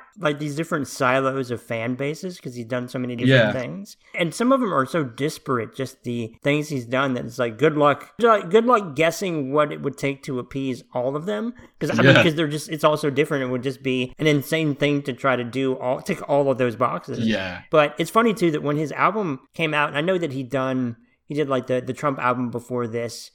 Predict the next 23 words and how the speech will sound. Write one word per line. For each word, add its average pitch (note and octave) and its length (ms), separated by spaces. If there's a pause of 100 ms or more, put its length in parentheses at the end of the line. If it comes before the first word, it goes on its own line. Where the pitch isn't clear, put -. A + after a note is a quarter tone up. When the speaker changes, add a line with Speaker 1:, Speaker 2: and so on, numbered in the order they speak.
Speaker 1:
and, B2+ 440
and C3 100
some D3 100
other C#3 140
music, C#3+ 340
and C#3 160
musically D3 520
he's A#2+ 420
so G#3+ 240
gifted, D3 520
which A#2 200
is A#2 380
wild C3 540
because B2 260
he F3 100
could A3 160
do G3+ 160
that E3 380
primarily D#3 720
if G#2+ 80
he A#2+ 100
wanted G#2+ 300
to. A2 260